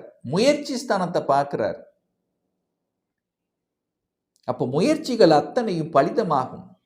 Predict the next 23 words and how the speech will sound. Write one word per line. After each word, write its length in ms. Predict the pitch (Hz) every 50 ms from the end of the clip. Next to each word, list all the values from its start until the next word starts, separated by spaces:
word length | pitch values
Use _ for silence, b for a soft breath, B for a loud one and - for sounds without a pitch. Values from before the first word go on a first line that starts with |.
| _ _ _ _ _ _ _ _ -
ஏன்னா 160 | 165 180 196 -
கடந்த 300 | 175 185 190 208 214 208 190
காலத்தில் 460 | - 196 247 311 320 - - 277 247
எதையெல்லாம் 720 | 220 196 185 202 247 381 247 240 247 247 254 262 277 311 - -
செய்யணும் 500 | - 190 190 208 233 254 254 262 254 247 214 -
அப்படின்னு 400 | - 151 165 185 190 190 190 180
உங்க 200 | 175 165 156 151
மனசுல, 440 | 143 139 147 160 214 233 - 220 196 170 143 139
ஆழ் 220 | 160 196 233 240 226
மனசுல 360 | 202 190 175 165 - 180 147
விதைக்கப்பட்டிருந்ததெல்லாம் 1000 | 131 139 151 196 - - 254 - - 170 165 160 147 143 135 131 135 156 170 160
அதை 160 | 135 120 123
எல்லாம் 500 | 123 131 165 202 220 226 247 254 254 202
ஒன்னொன்னா 360 | 160 156 160 175 175 170 180 185 202 214 233 262 254
எடுத்து 300 | 226 196 196 - - 180 170 -
செயல்படுத்துவீங்க. 760 | 151 156 175 175 196 185 170 - - 156 131 127 123 117 101 - b b b b b b b
உங்க 180 | 175 196 190 175 156 156 165 185 214
ஆசைகளை 680 | 247 294 311 302 - 311 311 285 277 240 220 220 226 - - -
பூர்த்தி 500 | - - 233 285 320 330 - - - 285 247
செய்யக்கூடிய 800 | 247 - - 220 208 202 190 190 - 185 175 170 165 160 156 156 151 147 123 110 - -
ஒரு 180 | - 139 135 - -
காலகட்டமாக 680 | - 135 147 180 196 - - - 139 139 135 127 123 135
அமையும். 340 | 120 110 113 113 104 92 -